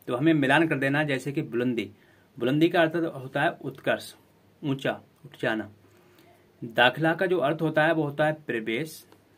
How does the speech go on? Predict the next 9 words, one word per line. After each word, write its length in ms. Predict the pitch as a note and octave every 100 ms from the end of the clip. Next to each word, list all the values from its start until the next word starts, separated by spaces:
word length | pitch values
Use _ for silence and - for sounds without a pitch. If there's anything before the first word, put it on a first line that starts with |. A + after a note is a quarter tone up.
| _ _ _ -
किसी 220 | - C3
में 200 | C#3 C3+
दाखिला 300 | A2+ A2+ C#3
ले 140 | C#3
लेना, 200 | C3+ C#3
प्रवेश 380 | C#3+ B2+ A#2+ C3+
कर 120 | C#3+
लेना। 220 | C#3 C3+
अ, 60 | E3